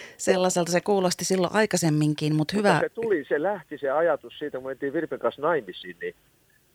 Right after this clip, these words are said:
Speaker 2: Veli-Pekka Hänninen, ö, kirjaili-, kirjoittaja, käsikirjoittaja, ö, joka oli, on, on myös pastori, niin vihki meidät. Ja hänen hääpuheessa, täh-,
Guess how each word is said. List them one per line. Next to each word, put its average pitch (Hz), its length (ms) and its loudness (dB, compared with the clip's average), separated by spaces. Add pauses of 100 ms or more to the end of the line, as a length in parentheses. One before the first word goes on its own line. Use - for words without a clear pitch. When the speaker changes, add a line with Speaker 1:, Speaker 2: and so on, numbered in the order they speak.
(120)
Speaker 2:
Veli-Pekka 139 440 2
Hänninen, 113 480 -2 (180)
ö, 104 340 2 (420)
kirjaili-, 107 540 4
kirjoittaja, 92 720 2
käsikirjoittaja, 92 1120 0
ö, - 280 -8 (360)
joka 107 280 2
oli, 107 180 2
on, 110 280 -4 (340)
on 113 200 0
myös 139 220 2 (240)
pastori, - 520 -8 (220)
niin 92 280 -4
vihki - 340 -6
meidät. 65 360 -10 (680)
Ja 95 100 -2
hänen 151 440 2 (180)
hääpuheessa, 135 1200 2 (100)
täh-, 110 220 -2